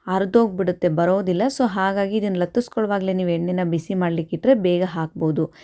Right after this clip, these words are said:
ಎಣ್ಣೆ ಕೂಡ ಸ್ವಲ್ಪ medium to high flame-ಅಲ್ಲಿ ನಾನು ಕಾಯಿಸ್ಕೊಂಡಿದ್ದೀನಿ, ಅಂದರೆ ಎಣ್ಣೆನ ಚೆನ್ನಾಗಿ ಬಿಸಿ ಮಾಡ್ಕೊಂಡಿದ್ದೀನಿ. ಲೋ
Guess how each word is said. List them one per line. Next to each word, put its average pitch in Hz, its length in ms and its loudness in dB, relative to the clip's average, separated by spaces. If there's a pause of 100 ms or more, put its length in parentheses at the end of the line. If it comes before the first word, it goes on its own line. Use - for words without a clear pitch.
(320)
ಎಣ್ಣೆ 240 300 6
ಕೂಡ 269 200 2
ಸ್ವಲ್ಪ 233 340 0
medium 220 400 2
to - 120 0
high 196 160 0
flame-ಅಲ್ಲಿ 185 480 -2
ನಾನು 214 180 2 (680)
ಕಾಯಿಸ್ಕೊಂಡಿದ್ದೀನಿ, 180 800 2
ಅಂದರೆ 170 320 2
ಎಣ್ಣೆನ 180 360 0
ಚೆನ್ನಾಗಿ 185 400 -2
ಬಿಸಿ 220 340 0
ಮಾಡ್ಕೊಂಡಿದ್ದೀನಿ. 160 760 0
ಲೋ 190 140 2